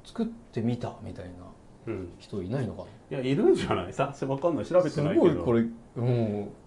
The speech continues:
Speaker 1: え、ちょっとね、作ってみてって。
Speaker 2: YouTuberドッキリとかで
Speaker 1: そうそうそうそう。
Speaker 2: やられる可能性はありますよね。
Speaker 1: 絶対やってそうだなっていうアイデアなのとね。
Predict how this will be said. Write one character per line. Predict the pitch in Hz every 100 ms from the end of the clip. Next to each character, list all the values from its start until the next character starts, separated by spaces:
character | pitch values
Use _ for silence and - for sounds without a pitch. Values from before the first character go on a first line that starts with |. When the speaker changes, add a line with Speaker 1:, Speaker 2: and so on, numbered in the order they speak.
| -
Speaker 1:
え、 | 156
ち | -
ょ |
っ | 151
と | 127
ね、 | 113 104
作 | - 269
っ |
て | 269 -
み | 143
て | 208 214
っ |
て。 | - -
Speaker 2:
YouTuber | 226 214 214 202
ド |
ッ | 202
キ | - 185
リ |
と | 110
か |
で | 95 92 95
Speaker 1:
そ | -
う |
そ |
う | -
そ | -
う |
そ | -
う。 |
Speaker 2:
や | 143
ら | 165 175
れ | 175
る | 170
可 | 170
能 | 160 170
性 | 170
は | 143
あ |
り | 139
ま | 143
す | -
よ |
ね。 | 92 - - 254 226 196 -
Speaker 1:
絶 | 156 156
対 | 180 175
や | 156
っ |
て | -
そ | 135 151
う | 143 185
だ | 147
な |
っ | 139 - -
て |
い | 110
う | 107
ア | 113
イ |
デ | 110 110
ア |
な | 90
の | 87 85
と | -
ね。 | 98 117